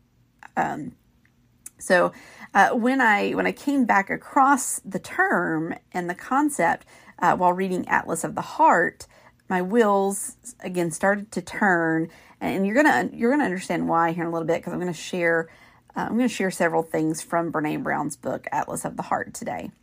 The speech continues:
Uh, the first thing I wanna share is in the book, she shares the definition from two researchers, um, that wrote a book called Mistakes Were Made,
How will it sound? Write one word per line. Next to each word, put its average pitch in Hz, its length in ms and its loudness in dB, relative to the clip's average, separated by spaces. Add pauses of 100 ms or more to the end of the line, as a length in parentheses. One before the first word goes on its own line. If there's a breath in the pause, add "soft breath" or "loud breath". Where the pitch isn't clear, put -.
(1400 loud breath)
Uh, 202 140 6
the 226 100 2
first 294 220 4
thing 320 120 2
I - 20 2
wanna 196 160 2
share 151 320 -2
is - 240 -8
in 277 220 2
the 277 80 0
book, 165 480 0
she - 300 -8
shares 320 380 -4
the 214 100 -4
definition 170 760 -2
from 170 280 -2
two 269 240 -2
researchers, 160 920 -6 (460 loud breath)
um, 175 440 -2 (200)
that 190 260 2
wrote 202 240 2
a 208 80 0
book 175 460 0 (100)
called 165 500 4
Mistakes 208 560 -2
Were 285 120 2
Made, 180 500 2